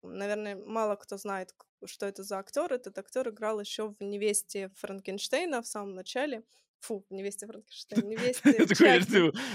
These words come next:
Speaker 2: ничего себе. <laughs> То есть «Невеста
Speaker 1: Чаки.
Speaker 2: Франкенштейна», то он это что же он там делал спустя сто лет там почти <laughs> в, в этом, в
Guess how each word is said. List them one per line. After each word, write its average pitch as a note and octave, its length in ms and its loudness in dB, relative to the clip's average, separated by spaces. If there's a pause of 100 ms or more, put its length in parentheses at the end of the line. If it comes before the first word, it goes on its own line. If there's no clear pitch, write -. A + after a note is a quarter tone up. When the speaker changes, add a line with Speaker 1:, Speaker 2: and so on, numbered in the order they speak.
(120)
Speaker 2:
ничего D3+ 380 4
себе. F#3 200 8
<laughs> A#3 440 6
То - 80 4
есть F3+ 200 6
«Невеста F#3+ 340 8
Speaker 1:
Чаки. - 20 2
Speaker 2:
Франкенштейна», F3+ 560 6
то D#3+ 180 10
он D#3+ 100 4
это D#3 240 6
что - 280 4
же D3 100 4
он C#3+ 120 4
там C#3+ 180 4
делал C3+ 360 8 (460)
спустя F#3 440 0
сто E3+ 260 6
лет E3 220 4
там C3 140 4
почти D3 460 4
<laughs> - 0 -
в, - 100 2 (380)
в G#3 80 -2
этом, B2+ 480 0
в B2 280 -4